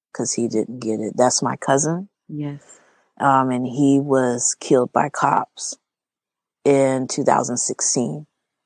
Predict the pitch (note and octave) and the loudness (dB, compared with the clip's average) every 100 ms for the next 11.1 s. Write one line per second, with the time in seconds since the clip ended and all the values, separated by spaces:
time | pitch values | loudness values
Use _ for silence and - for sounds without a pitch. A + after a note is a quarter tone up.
0 | _ B2 B2+ A#2+ A#2+ A2+ C3+ C#3 - _ | _ -4 -2 -2 -2 -4 -8 -12 -16 _
1 | _ _ _ _ _ _ - A2+ A#2+ A#2 | _ _ _ _ _ _ -6 -2 -2 -2
2 | D3+ D3 - D3+ - D3 C3 C3 C#3+ C#3 | 2 4 4 2 2 -2 0 0 2 2
3 | A#2+ - - A#2+ - - C#3 C3+ C3 B2+ | 0 -4 0 0 -2 0 4 4 6 4
4 | B2 G2+ A#2 - A2+ - A#2 G2+ A2+ A#2+ | 2 2 2 -2 -6 -6 -6 -4 -4 -4
5 | C3+ _ - C3+ C3 A#2 A#2+ B2 A#2 A#2+ | -8 _ -4 0 2 2 4 4 2 -2
6 | C3 B2+ B2+ B2+ - - _ - - - | -2 -2 -4 -6 -12 -16 _ -20 -20 -20
7 | - _ - C3+ F#2 C#3 C#3+ B2+ B2+ C3+ | -20 _ 2 2 4 4 4 2 0 0
8 | C3 C#3 C#3 E3 _ _ D3 C3 C#3 C3+ | 2 2 -2 -8 _ _ -16 -14 -14 -10
9 | G#2 C#3 C#3 C3+ - - D3+ C#3+ C#3+ C#3+ | 0 4 4 2 -2 4 6 6 6 4
10 | - B2 C3+ B2+ B2+ G#2+ C3 B2 B2 B2+ | 0 -4 0 0 -2 -8 -8 -6 -6 -6
11 | C#3+ | -10